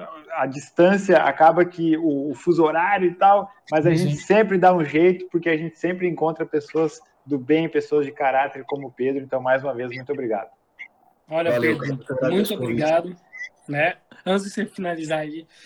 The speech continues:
Speaker 3: te agradecer, né, a sua disponibilidade, né, pra ouvir dois loucos aí falando qualquer coisa aí de futebol.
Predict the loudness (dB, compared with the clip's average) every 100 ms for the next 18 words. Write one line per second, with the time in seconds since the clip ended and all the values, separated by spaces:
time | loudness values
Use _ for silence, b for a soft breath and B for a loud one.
0 | b b _ -2 0 -2 -4 -10 -12 -12
1 | -12 -14 -18 _ _ _ _ -8 -6 -6
2 | -8 -8 -8 -8 -10 -12 -12 -12 -8 -8
3 | -4 -2 0 0 0 -2 -4 -6 -6 -4
4 | -2 -2 -4 -4 -6 -8 -16 -12 -8 -4
5 | -4 -6 -8 -8 -6 -6 -6 -6 -8 -12
6 | -10 -8 -4 -2 -2 -4 -8 -10 -2 0
7 | 0